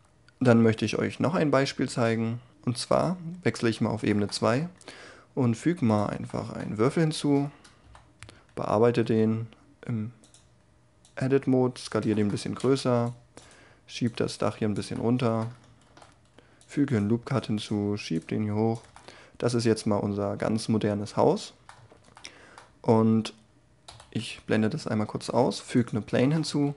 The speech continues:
und extrudiere die ein bisschen, schieb das hier nach innen. Das ist jetzt unser Fenster. Das nenne ich mal ein Fenster und das in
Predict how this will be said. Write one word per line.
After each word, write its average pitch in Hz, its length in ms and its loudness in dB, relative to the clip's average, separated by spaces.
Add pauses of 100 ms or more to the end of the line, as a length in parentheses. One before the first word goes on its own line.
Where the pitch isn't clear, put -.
(1000)
und 104 500 0 (1000)
extrudiere 135 580 -4
die 131 100 0
ein 123 140 2
bisschen, 117 480 -2
schieb - 240 -6
das - 160 -6
hier 113 140 -6
nach - 160 -8
innen. 151 340 0 (840)
Das - 220 -2
ist 113 100 0
jetzt 113 400 -2
unser 107 300 0
Fenster. - 580 -6 (1800)
Das 127 140 -4
nenne 113 140 2
ich 113 60 -4
mal - 100 -4
ein 127 80 -8
Fenster 131 600 -2 (500)
und 165 200 2
das 113 220 2
in 131 220 2